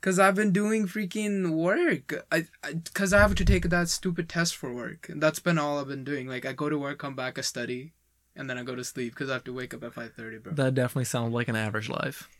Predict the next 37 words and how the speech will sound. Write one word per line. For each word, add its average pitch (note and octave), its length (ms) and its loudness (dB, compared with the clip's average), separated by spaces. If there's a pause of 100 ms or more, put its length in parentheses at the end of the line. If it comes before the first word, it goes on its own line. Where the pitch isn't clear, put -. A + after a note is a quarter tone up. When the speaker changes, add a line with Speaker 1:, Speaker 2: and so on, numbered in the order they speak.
(120)
Speaker 1:
Average? D3 1040 4 (460)
Speaker 2:
A A#2+ 80 0
very C3 500 10
average. D#3 280 2
Just E3 160 6
a - 20 10
nine E3+ 260 12
to D3+ 60 8
five, A#2+ 260 6
right? A#2 240 2 (180)
Speaker 1:
Nine F3+ 380 6
to D#4+ 140 8
five, A#3+ 560 8
and G3 80 2
then F#3+ 140 6
more, F#3+ 200 6 (240)
<laughs> - 240 2
more G3 160 10 (180)
like - 240 6
seven F#3+ 840 10
to G3+ 200 6
three F3+ 460 6
thirty, F3+ 460 6
bro. D3 420 2 (320)
Speaker 2:
<laughs> - 0 - (800)
Speaker 1:
Which D#3 220 2
is C#3+ 160 0
the C#3 80 -4
same D3+ 240 2
amount C3 280 -4
of B2 60 -12
time, B2+ 320 -8
but C3+ 160 -6
yeah. B2+ 280 -10 (440)
Speaker 2:
I G#3 60 6
mean, G3 280 8
well, B2+ 320 6